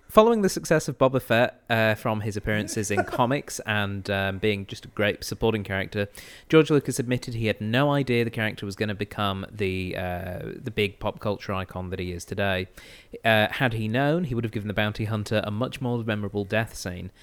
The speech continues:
Speaker 1: He even considered adding a shot of Boba Fett escaping the Sarlacc for one of his, um, re-releases,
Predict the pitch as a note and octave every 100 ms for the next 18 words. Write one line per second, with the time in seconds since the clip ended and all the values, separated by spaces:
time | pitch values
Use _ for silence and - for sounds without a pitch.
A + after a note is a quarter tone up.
0 | - - - A#2+ D3+ F#3 G3 F#3+ E3 E3+
1 | C#3+ A2 - A2 A#2 A2 G#2+ - A2+ A2+
2 | - A2+ A2 - G#2+ - _ A#2+ - -
3 | B2+ C#3 C#3+ A#2 A2 A#2+ A#2+ A#2+ G#2 G2+
4 | - G2 G2 F#2+ G2 F2+ - F#2 F#2 F2+
5 | F2+ F2 F2+ _ A#2+ G#2 G2+ F#2 F2+ -
6 | F2+ F2